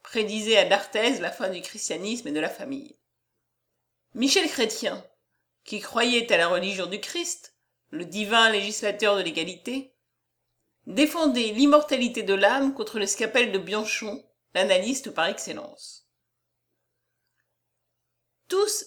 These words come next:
discutaient sans disputer. Ils n'avaient point de vanité, étant eux-mêmes leur auditoire.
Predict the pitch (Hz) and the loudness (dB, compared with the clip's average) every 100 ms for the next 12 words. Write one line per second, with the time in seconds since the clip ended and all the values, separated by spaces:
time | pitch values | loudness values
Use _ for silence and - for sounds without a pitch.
0 | _ 185 208 370 - - 220 220 233 285 | _ -12 -2 2 2 -2 -8 -4 -2 -4
1 | - - 214 202 190 240 - 180 - 120 | -6 -4 -2 -2 -2 -6 -6 -12 -12 -12
2 | - _ _ _ _ _ _ _ _ _ | -12 _ _ _ _ _ _ _ _ _
3 | _ _ 214 240 277 277 285 311 277 262 | _ _ 0 8 10 10 6 6 6 8
4 | 262 269 277 349 311 220 208 214 214 220 | 6 6 4 2 4 2 2 2 2 2
5 | 226 196 190 190 196 - 180 185 175 185 | 2 2 2 0 -6 -4 -2 -2 -6 -14